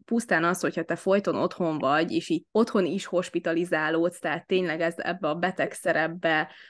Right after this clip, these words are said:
bemész, és nem tudod élni a saját kis életedet, mert azért van szüksége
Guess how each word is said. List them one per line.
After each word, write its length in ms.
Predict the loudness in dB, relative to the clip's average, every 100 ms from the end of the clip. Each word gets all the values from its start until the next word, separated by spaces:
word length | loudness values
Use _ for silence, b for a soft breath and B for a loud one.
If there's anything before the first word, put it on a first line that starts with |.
| _
bemész, 520 | 2 4 4 2 0
és 160 | -4 -2
nem 200 | 0 0
tudod 520 | 0 0 0 -2 -10 _
élni 460 | -2 2 2 0 -2
a 100 | -4
saját 400 | -2 0 0 -2
kis 220 | -6 -4
életedet, 760 | 0 2 2 2 2 4 2
mert 200 | 0 -2
azért 240 | -2 0 0
van 300 | 2 2 2
szüksége 880 | 0 -6 -6 2 2 4 2 0